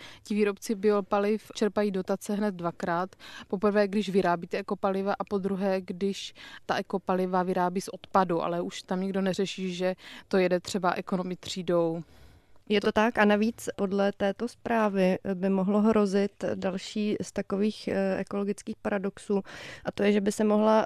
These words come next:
Speaker 2: v Asii opět zvýšit, eh, těžba, těžba těch palem, teď to říkám, eh, to
Speaker 1: <laughs>
Speaker 2: trošku, eh,
Speaker 1: Lidově,
Speaker 2: lidově,
Speaker 1: ale všichni chápeme.
Speaker 2: le-, le-, lehce unaveně,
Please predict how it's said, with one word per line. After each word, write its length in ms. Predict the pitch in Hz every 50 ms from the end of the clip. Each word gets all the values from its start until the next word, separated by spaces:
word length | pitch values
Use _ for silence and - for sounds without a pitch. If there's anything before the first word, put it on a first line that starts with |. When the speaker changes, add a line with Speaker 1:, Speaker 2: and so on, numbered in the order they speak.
| - 208
Speaker 2:
v 100 | - - -
Asii 300 | - 208 202 196 220 202
opět 280 | 202 - - 220 208
zvýšit, 400 | 202 202 208 202 - 220 - -
eh, 260 | 208 202 202 202 202 202 -
těžba, 720 | - 202 208 196 202 196 196 220 214 208 208 208 208 214 214 - - - - - - - - - - -
těžba 1120 | - 190 190 190 196 196 180 185 185 196 185 185 185 185 180 180 180 180 180 180 180 175 - 175 175 - - -
těch 180 | - 202 196
palem, 720 | - - 170 180 185 185 175 156 156 165 190 202 220 233 220 -
teď 120 | - - - -
to 120 | 170 175
říkám, 360 | - 180 - 175 170 175 175
eh, 260 | - - 180 175 175 175 -
to 100 | - 262
Speaker 1:
<laughs> 140 | 233 - 240
Speaker 2:
trošku, 560 | - - 175 170 - - - 214 196 180 - -
eh, 480 | 180 180 175 175 170 165 165 165 160 165 - - - - - - - - - - - 202
Speaker 1:
Lidově, 540 | 196 190 196 - 196 196 190 214 220 214 220
Speaker 2:
lidově, 120 | 226 226
Speaker 1:
ale 180 | 196 175 233 233
všichni 200 | 233 233 233 233 233 233 233 -
chápeme. 580 | 175 151 - - 214 196 208 196 196 202 233 -
Speaker 2:
le-, 80 | 214 214
le-, 100 | 208 202 -
lehce 400 | - 220 214 214 - - 254 -
unaveně, 840 | - 226 220 214 208 208 214 214 214 220 220 220 226 233 247 247 -